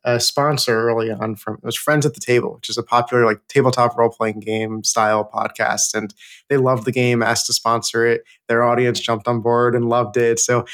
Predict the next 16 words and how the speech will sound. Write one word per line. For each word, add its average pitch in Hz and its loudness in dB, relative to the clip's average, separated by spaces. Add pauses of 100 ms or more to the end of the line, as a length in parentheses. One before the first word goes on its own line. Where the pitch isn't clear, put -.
(160)
that 196 0
kind 170 2
of 123 -2
thing, 113 -4
you 113 -2
know, 123 2
it 120 4
was, 120 0 (300)
it 135 -2
was 120 -2
just, - 0
like, 143 0
finding, 156 0
like, 131 0
just - -2
sl-, - -2